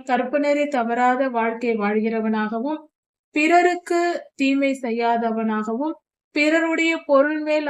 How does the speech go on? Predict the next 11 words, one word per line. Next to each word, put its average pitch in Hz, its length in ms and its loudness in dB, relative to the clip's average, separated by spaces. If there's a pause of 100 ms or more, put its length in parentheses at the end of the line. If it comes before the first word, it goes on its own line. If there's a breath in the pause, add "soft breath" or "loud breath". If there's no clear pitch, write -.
ஆசைப்படாதவனாகவும் 226 1500 -2 (280)
இருப்பான். 214 600 0 (560)
பிறருக்கு 339 560 4 (100)
எந்த 247 360 0
விதத்திலும் 311 600 0
தீமை 285 420 -2
செய்யாமல் 285 600 0
இருக்க 226 340 -2
நினைப்பவனே 240 760 0
நீதிமானாய் 226 720 -2
இருக்கிறான். 214 500 -2